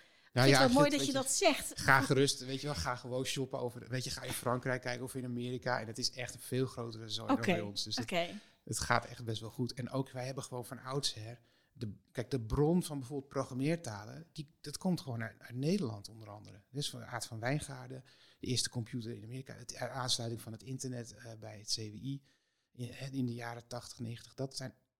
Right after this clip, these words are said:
Speaker 1: dat is echt de core. Dus er zit heel veel kennis en ervaring in Nederland. Pro-, invloed van hoe programmeertalen werken bij, eh, grote bedrijven zoals Google, Microsoft, dat komt ook heel veel uit Nederland. Dus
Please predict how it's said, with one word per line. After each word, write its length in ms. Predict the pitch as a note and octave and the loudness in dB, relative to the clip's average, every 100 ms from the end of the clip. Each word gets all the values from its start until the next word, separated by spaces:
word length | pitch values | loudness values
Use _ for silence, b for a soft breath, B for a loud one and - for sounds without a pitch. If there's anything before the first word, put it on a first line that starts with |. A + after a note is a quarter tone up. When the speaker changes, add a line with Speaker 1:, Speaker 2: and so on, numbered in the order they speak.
| _ | _
Speaker 1:
dat 160 | - - | -8 0
is 140 | - | 0
echt 360 | D3+ D3 - - | 2 -4 -6 -12
de 140 | A#2+ | -10
core. 240 | - C#3+ A#2+ | 0 2 4
Dus 180 | C3 | 2
er 80 | A#2+ | 0
zit 160 | A#2+ - | -6 -6
heel 280 | C#3 F#3 A3+ | 4 6 6
veel 140 | C#3+ | 0
kennis 360 | - D3+ D3+ C#3 | -2 -2 0 0
en 100 | B2+ | -2
ervaring 420 | A#2 B2+ C#3 B2+ | -2 -2 -2 -4
in 60 | |
Nederland. 440 | A2+ A#2 C#3 D3+ F#3 b b _ | -6 -6 -6 -4 -6 b b _
Pro-, 240 | - - - | -4 -4 2
invloed 520 | D3+ D#3+ - E3 - | 4 4 0 -4 -2
van 140 | C3 | -2
hoe 140 | A#2 C#3 | -2 -2
programmeertalen 760 | C3+ B2+ B2+ C3+ D3 C#3 C3+ | -4 -2 -2 -2 0 -2 -4
werken 480 | B2+ B2+ B2+ C3+ C#3+ b b b b | -6 -8 -8 -10 -10 b b b b
bij, 420 | A2 G#2 G2+ - _ | -6 -4 -4 -10 _
eh, 260 | - G#2+ A2 | -14 -12 -10
grote 300 | - A2 G#2+ | -8 -6 -6
bedrijven 280 | G#2 A2 G#2+ | -4 -4 -4
zoals 200 | G2+ G#2+ | -6 -6
Google, 380 | B2 A#2+ A#2+ A#2 | -4 -2 -2 -4
Microsoft, 380 | A#2 - A#2+ - | -4 -10 -12 -12
dat 140 | C3 | -10
komt 300 | - D3+ - | -4 -4 -4
ook 160 | - D#3+ | -10 -8
heel 140 | C#3+ | -6
veel 160 | E3+ A#2 | -4 -4
uit 120 | G2+ | -4
Nederland. 460 | A#2 C#3 A2+ G2 G2+ | -2 -2 -4 -8 -10
Dus 200 | G#2+ | -10